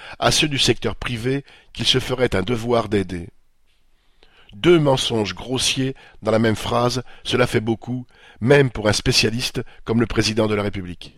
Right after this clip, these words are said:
Les emplois dans la fonction publique ne sont pas protégés.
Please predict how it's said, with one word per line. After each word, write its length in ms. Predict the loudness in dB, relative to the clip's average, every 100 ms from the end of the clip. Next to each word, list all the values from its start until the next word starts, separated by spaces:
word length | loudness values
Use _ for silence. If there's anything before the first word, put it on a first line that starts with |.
| _ _ _ _ _ _ _ -20 -4
Les 220 | 2 4
emplois 380 | 4 2 2 4
dans 100 | 4
la 80 | 2
fonction 260 | 0 -4 -2
publique 460 | -4 -6 -6 -8 -12 -2
ne 80 | 0
sont 220 | 0 0
pas 160 | 0 0
protégés. 560 | -4 -4 -4 -6 -8